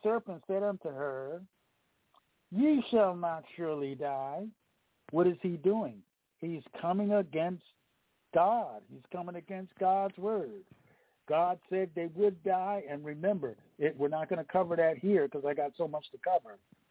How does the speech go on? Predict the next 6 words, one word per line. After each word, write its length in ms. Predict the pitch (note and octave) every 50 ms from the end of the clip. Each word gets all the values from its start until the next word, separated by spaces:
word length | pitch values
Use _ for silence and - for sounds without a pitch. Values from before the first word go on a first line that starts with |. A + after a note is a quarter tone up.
| _ - - - _ _ _
But 160 | D3 D3+ D3
remember, 540 | C#3+ D3 D3 D#3 E3 F#3 G#3+ G3 D3+ C3+ C3
in 180 | C3+ D3 D3 D3+
the 100 | C#3+ B2+
Bible, 640 | A#2 D#3+ E3+ F3+ G3 G#3 G3+ D3+ C3 C3 C#3+ C#3 - _ _
we 160 | - C#3+ D3+